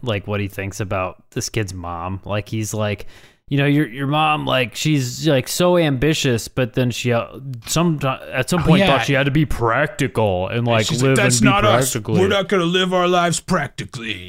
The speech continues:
Speaker 2: you know?
Speaker 1: It's like, why are you
Speaker 2: Yeah.
Speaker 1: talking about this kid about his mom like that? Like, that's
Speaker 2: It is
Speaker 1: terrible.
Speaker 2: kinda,
Speaker 1: Like,
Speaker 2: it is kinda
Speaker 1: it's
Speaker 2: dragging his mom's life choices. And
Speaker 1: Yeah.
Speaker 2: also putting it on him. Because the
Speaker 1: Sure,
Speaker 2: reason
Speaker 1: yeah.
Speaker 2: she is practical is because she had a kid.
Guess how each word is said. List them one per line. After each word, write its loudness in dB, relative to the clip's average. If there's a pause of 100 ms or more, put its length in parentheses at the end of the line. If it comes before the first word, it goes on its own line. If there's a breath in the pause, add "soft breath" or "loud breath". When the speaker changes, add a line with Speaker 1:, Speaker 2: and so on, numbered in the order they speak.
(100)
Speaker 2:
you -6
know? -10
Speaker 1:
It's -4
like, -2
why 0
are 2
you 4
Speaker 2:
Yeah. 2
Speaker 1:
talking 0
about -2
this -2
kid -2
about 0
his -4
mom -4
like -12
that? -12
Like, -18
that's -10
Speaker 2:
It -4
is 0
Speaker 1:
terrible. 4
Speaker 2:
kinda, -4
Speaker 1:
Like, -4
Speaker 2:
it 4
is 0
kinda 2
Speaker 1:
it's -2
Speaker 2:
dragging 0
his 0
mom's -4
life -6
choices. -2
And 2
Speaker 1:
Yeah. 4
Speaker 2:
also 4
putting 0
it 0
on 2
him. -2 (540)
Because 2
the 2 (140)
Speaker 1:
Sure, 4
Speaker 2:
reason 4
Speaker 1:
yeah. 6
Speaker 2:
she 2
is 2
practical 0
is 2
because 0
she 0
had 0
a -2
kid. -4